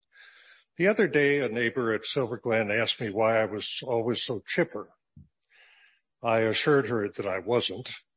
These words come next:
She suggested that I do a session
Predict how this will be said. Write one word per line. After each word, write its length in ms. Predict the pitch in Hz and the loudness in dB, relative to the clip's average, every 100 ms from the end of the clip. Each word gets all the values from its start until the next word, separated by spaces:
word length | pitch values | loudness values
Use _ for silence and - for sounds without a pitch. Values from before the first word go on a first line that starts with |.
| _ _ - | _ _ -16
She 340 | - - 131 | -10 -6 -4
suggested 720 | - 123 - 147 143 - 117 | -2 -2 2 2 2 -4 -6
that 100 | 120 | -2
I 120 | 113 | -2
do 280 | 107 143 123 | -2 0 0
a 120 | 104 - - - - | 0 -4 -20 -20 -12
session 680 | - - 202 175 135 117 117 | -2 2 2 2 -6 -6 -10